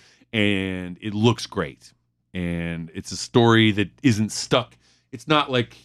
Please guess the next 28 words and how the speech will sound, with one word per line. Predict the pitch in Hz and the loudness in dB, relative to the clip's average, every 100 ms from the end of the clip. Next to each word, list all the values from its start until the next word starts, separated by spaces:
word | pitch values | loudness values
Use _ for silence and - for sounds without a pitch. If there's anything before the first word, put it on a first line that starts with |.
| _ | _
you | 135 | 2
know, | 107 92 85 87 117 | 2 0 -6 -8 -10
a | |
family | - 131 127 120 110 | -4 -2 -2 -6 -8
stuck | - 117 - | -6 -6 -4
in | 104 | -4
a | |
house | 90 95 85 92 | -2 -2 -4 -10
or | |
something. | - 85 - 80 78 - 117 92 98 - | -10 -10 -8 -12 -14 -18 -12 -10 -10 -14
It, | - 117 143 120 76 _ 123 _ - | -20 -20 -20 -20 -20 _ -20 _ -20
it, | 123 - | -20 -14
it | 123 | -14
has | 117 139 120 | -2 2 4
a | 123 113 - - - | 4 2 -2 -20 0
impact | 147 135 123 117 - _ _ _ - | 2 2 -2 -2 -4 _ _ _ -8
that's | 110 95 | -6 -6
sort | - 117 | 2 4
of, | 110 95 | 4 4
like, | 104 95 | 2 0
worldwide, | 101 92 107 104 87 95 92 90 85 80 - - | -2 2 4 4 4 4 4 2 -2 -6 -14 -6
and, | 92 85 85 | -2 -2 0
uh, | 85 | -2
there's | 82 76 - | -2 -8 -14
conspiracy | _ - - 107 104 101 - 107 101 | _ -20 -2 2 4 2 0 0 2
elements, | 98 95 95 92 90 - - | 2 0 0 2 0 -4 -10
and, | 85 78 76 _ _ _ _ _ _ _ - | -10 -10 -16 _ _ _ _ _ _ _ -14
um, | 85 82 82 | -10 -8 -10